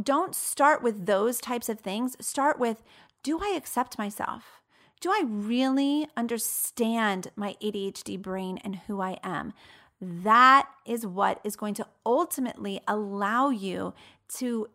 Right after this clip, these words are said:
change your behavior consistently across time. And because what's gonna happen is you're gonna inevitably mess up and do things wrong 'cause you are human. But that self-acceptance piece is gonna allow you to restart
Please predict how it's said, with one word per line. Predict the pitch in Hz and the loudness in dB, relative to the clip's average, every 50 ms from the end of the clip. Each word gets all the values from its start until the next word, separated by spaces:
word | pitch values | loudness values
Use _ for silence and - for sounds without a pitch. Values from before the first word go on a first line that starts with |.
| _ - | _ -14
change | - - - - - - 233 226 233 247 254 254 254 254 | -10 -8 -8 -6 -6 -6 -4 -2 0 0 0 0 0 -2
your | 277 285 | -4 -4
behavior | 262 269 240 214 - - - 196 208 202 214 214 214 214 | -4 -4 -6 -8 -8 -8 -6 -4 -4 -4 -4 -6 -6 -6
consistently | - - 208 208 196 - - - - - 233 247 277 - - - 254 240 233 - 202 196 - | -8 -10 -8 -6 -6 -6 -8 -10 -6 -2 -2 -2 0 -2 -4 -4 -4 -4 -4 -4 -6 -6 -6
across | - - - - 196 185 185 190 - | -6 -8 -6 -4 -4 -4 -2 -4 -6
time. | - - - - 175 180 185 208 269 330 381 403 - - - - - - - - _ - | -8 -10 -10 -8 -6 -6 -4 -2 -2 -2 -4 -4 -8 -14 -20 -20 -20 -20 -20 -10 _ -2
And | 277 285 277 269 - - | 0 2 0 0 0 -2
because | 277 - 320 269 | -4 -4 -4 -4
what's | 262 294 311 311 - | -2 -2 -2 -2 -2
gonna | - 302 285 | -4 -2 -2
happen | 269 269 285 302 302 294 254 | -2 0 0 0 0 0 -2
is | 285 226 - | -2 -4 -2
you're | 247 233 | -2 -2
gonna | 220 226 220 214 - | 0 0 -2 -2 -2
inevitably | 233 220 214 208 214 220 254 262 240 233 233 220 | -2 0 2 2 2 2 2 0 0 0 -2 -2
mess | 202 190 190 196 - | -2 -2 -4 -4 0
up | - 180 - 302 - - | 2 2 2 2 0 -2
and | - 214 202 190 | -4 -4 -2 -2
do | 214 208 | -2 -4
things | 202 - 196 196 190 - | -4 -4 -6 -6 -6 -2
wrong | 202 185 175 196 247 262 | 2 4 4 4 4 0
'cause | 254 - 226 185 - | -2 -4 -6 -6 -4
you | 208 208 220 | -4 -2 0
are | - 294 311 | 2 0 0
human. | 302 - - - - 196 185 262 320 392 381 _ _ _ _ - - - - - - - _ | 0 -2 -8 -6 -4 -2 -2 -2 -2 -2 -4 _ _ _ _ -20 -20 -20 -20 -20 -20 -2 _
But | - 247 - - | 2 2 4 4
that | 262 233 - - | 2 2 2 0
self-acceptance | - - 302 285 302 - 302 277 - - - 214 220 - - 269 277 269 - | -4 0 2 2 2 2 0 -4 -2 -2 0 0 0 0 0 -2 -2 -2 -4
piece | - - 302 320 311 - - | -6 -4 -4 -4 -4 -4 -6
is | 226 | -6
gonna | 226 254 240 226 - | -4 -2 -2 0 0
allow | 226 226 220 208 214 196 202 208 | -2 -2 -2 0 2 2 4 4
you | 220 247 254 | 2 2 0
to | - - 233 | -2 -4 -6
restart | 208 240 247 247 - - 320 330 294 - - | -4 -4 -4 -4 -2 0 2 2 2 0 -4